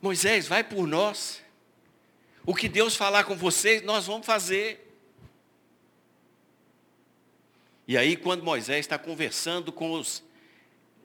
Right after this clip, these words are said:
descendentes desses que morreram, lá em Deuteronômio cinco, vinte e nove, ele fala, "Quem dera eles me temessem, para que eu lhes fizessem bem o tempo todo."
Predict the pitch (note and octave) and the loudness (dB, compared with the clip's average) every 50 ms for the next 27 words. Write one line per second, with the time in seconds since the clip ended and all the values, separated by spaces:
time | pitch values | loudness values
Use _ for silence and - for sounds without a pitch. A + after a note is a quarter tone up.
0 | - _ _ _ - A2 F3 F#3+ - - F3+ D#3+ C3+ A2+ A2 D#3 F3 G3 F#3+ E3+ | -20 _ _ _ 0 0 0 2 2 -2 -2 -4 -6 -4 -2 -2 -2 -2 -4 -8
1 | - C#3 A2+ F#2+ C3+ D3+ F3 E3 - C#3 B2+ - - D3+ D3 D3 B2+ F#2 G#2 B2+ | -10 -10 -8 -4 -2 -2 -2 -2 -4 -8 -8 -10 -10 -10 -8 -6 -6 -4 -4 -4
2 | D3+ E3 F3 D3+ C#3 B2+ A#2+ C#3 E3 F#3 F#3+ F#3+ F#3 E3+ D#3 D#3+ D3+ D#3+ E3+ E3+ | -2 -2 -2 -4 -6 -6 -2 -2 0 0 0 -2 -4 -4 -6 -6 -4 -4 -4 -2
3 | D#3+ D#3 D3+ E3 E3 D3+ - - E3 F3 E3+ - - E3+ D#3+ - C#3 C#3 D#3+ E3+ | -2 -2 -4 -4 -6 -6 -8 -8 -8 -10 -12 -10 -10 -8 -8 -8 -6 -6 -6 -6
4 | D#3 D#3 C#3+ - D#3+ D#3+ D#3 - - - - - - - - _ _ - F#3 G3+ | -6 -10 -6 -2 -2 -2 -2 -4 -10 -18 -20 -20 -20 -20 -20 _ _ -6 -6 -4
5 | G#3 F#3+ F3+ C3+ G#2+ G#2 D3 D#3 F3 F#3 F3+ F3 E3+ E3 D#3+ D#3+ E3 E3+ E3+ D3+ | -4 -6 -12 -14 -12 -6 -4 -4 -2 -2 -2 -2 -2 -2 -2 0 -2 -2 -2 -4
6 | B2 B2+ C#3+ D3 D3+ D3+ - D#3 D3 C#3+ C3 A#2 A#2+ C3 C#3 D3 D3 C#3+ - - | -10 -10 -10 -12 -12 -10 -10 -10 -10 -10 -10 -8 -6 -4 -6 -6 -6 -8 -8 -8
7 | - - - F#2 - _ _ _ _ _ _ _ _ _ _ _ _ - _ - | -8 -8 -10 -14 -20 _ _ _ _ _ _ _ _ _ _ _ _ -20 _ -18
8 | _ - - - _ _ _ _ _ _ _ - - - - _ - - - _ | _ -18 -18 -18 _ _ _ _ _ _ _ -20 -20 -20 -20 _ -20 -20 -20 _
9 | - - C#3 D3 D#3 - - D3+ D#3+ D#3+ D#3 D#3 D3 - - D#3+ C3+ A2+ A#2+ C3+ | -12 -10 -6 -6 -6 -6 -6 -8 -8 -6 -6 -8 -8 -8 -8 -8 -8 -6 -4 -2
10 | C#3+ D3+ C#3 - - D3+ D3 C#3 A2+ - - - - - C3+ C#3+ D#3 D#3+ D#3+ D#3 | -2 -2 -4 -6 -6 -6 -8 -8 -10 -12 -18 -16 -2 0 0 0 0 -4 -8 -12
11 | D3 D#3 - - - D#3 D#3+ D#3 D#3 D3 C#3+ _ - _ C#3+ D3 E3 E3 D#3+ - | -16 -18 -20 -10 -8 -8 -8 -8 -12 -18 -20 _ -10 _ -4 -2 -2 -2 -4 -8
12 | - - - | -14 -18 -20